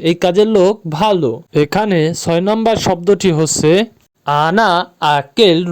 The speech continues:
রুজ। এর অর্থ হচ্ছে আমি ভাত খাবো। আবারও আমার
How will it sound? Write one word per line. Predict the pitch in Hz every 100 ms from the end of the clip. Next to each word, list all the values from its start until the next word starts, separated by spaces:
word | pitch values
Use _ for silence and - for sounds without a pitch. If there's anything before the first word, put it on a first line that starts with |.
| 170
রুজ। | 214 190 139 123 -
এর | 151 156
অর্থ | 151 233
হচ্ছে | 214 - - 156 185 233 147
আমি | 156 233
ভাত | 170 156 214 - -
খাবো। | 202 175 139 120 _ _ _ _ _ _ _ -
আবারও | 143 170 240 247
আমার | 202